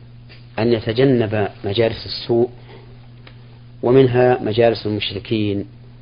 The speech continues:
واليهود والنصارى، فليبتعد عنهم بقدر الإمكان. لكن إذا أجأ-، إذا ألجأته الحاجة أو الضرورة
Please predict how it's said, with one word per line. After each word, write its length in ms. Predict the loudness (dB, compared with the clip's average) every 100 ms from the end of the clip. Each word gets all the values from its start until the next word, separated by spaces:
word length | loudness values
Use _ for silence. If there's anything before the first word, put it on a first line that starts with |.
| -20 -20 -20 -20 -20 -20 -18
واليهود 760 | -4 0 2 2 2 2 2 -2 -10 -12
والنصارى، 560 | -6 -2 -2 -2 -4 -4 -12 -20 -20 -20 -20 -20 -20 -20 -20 -20 -20 -20 -20 -12 -4
فليبتعد 560 | 0 0 2 0 0
عنهم 520 | 2 2 4 2 2 -4 -12 -20 -8
بقدر 320 | -4 0 0
الإمكان. 420 | 0 -2 -4 -6 -8 -14 -20 -20 -20 -20 -20 -20 -20 -20 -20 -20 -20 -20 -20 -20 -4
لكن 540 | 2 4 4 0 -2 -6 -14 -20 -20 -20 -20 -8
إذا 340 | -4 -2 -2 -2
أجأ-، 300 | 0 0 -2 -2
إذا 300 | 0 2 2
ألجأته 400 | 0 -2 -2 -4
الحاجة 560 | -4 0 0 0 -4 0
أو 140 | 0
الضرورة 560 | 0 -2 0 0 -2